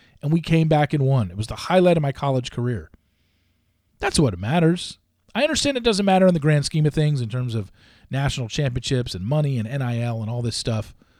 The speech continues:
but it still is a memory for these kids that play at smaller schools, group of five schools. You should see the reaction at the end of the game. Did you watch it? The players on the field were crying.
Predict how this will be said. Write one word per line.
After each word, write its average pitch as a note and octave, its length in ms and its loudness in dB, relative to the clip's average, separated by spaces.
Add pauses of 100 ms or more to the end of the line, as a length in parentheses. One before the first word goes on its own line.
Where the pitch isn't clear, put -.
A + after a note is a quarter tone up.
(280)
but G#3 140 2
it F#3+ 100 0
still C4+ 300 0
is A3 160 0
a G3 80 4
memory B2+ 600 -2 (320)
for D3+ 200 0
these C3+ 180 2
kids G#2 380 0
that A2+ 160 -6
play C#3 240 2
at C3+ 100 -4
smaller B2 380 0
schools, - 440 -2
group G#2 220 -6
of A#2+ 80 -4
five C3 240 -2
schools. - 500 -6 (1500)
You C#4 120 0
should F4+ 180 0
see D#4 140 2
the D#4 140 -2
reaction C#4 500 0
at C3+ 80 0
the F#3 100 4
end G#3+ 60 4
of G#3 60 2
the G3 60 6
game. G3+ 200 2
Did B2 100 -4
you D3 80 6
watch E3+ 320 0
it? E4+ 140 0 (880)
The - 100 -14
players C#4+ 340 4
on A#3+ 80 4
the G#3+ 80 2
field C#4 200 2
were G3+ 80 6
crying. A3 640 0